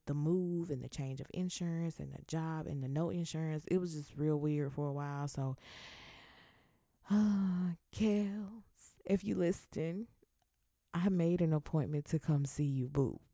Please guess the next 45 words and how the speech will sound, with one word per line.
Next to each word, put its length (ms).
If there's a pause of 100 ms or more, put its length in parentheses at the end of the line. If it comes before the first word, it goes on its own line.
(120)
Like, 320 (160)
I, 200 (260)
I 120
need 280
an 120
appointment 720
'cause 200
I 120
haven't 300
been 200
to 100
my 140
therapist 420
in, 140
like, 280 (260)
February, 300
since, 220
like, 160
February. 600 (1500)
But 140
every 240
month 240
that 140
goes 240
by, 300
I'm 100
like, 280
"I 120
need 160
to 40
go 120
see 160
my 100
therapist. 560 (240)
I 60
need 140
to 60
go 80
sit 140
down 100
and 80
talk 120
to 100
my 160
therapist." 640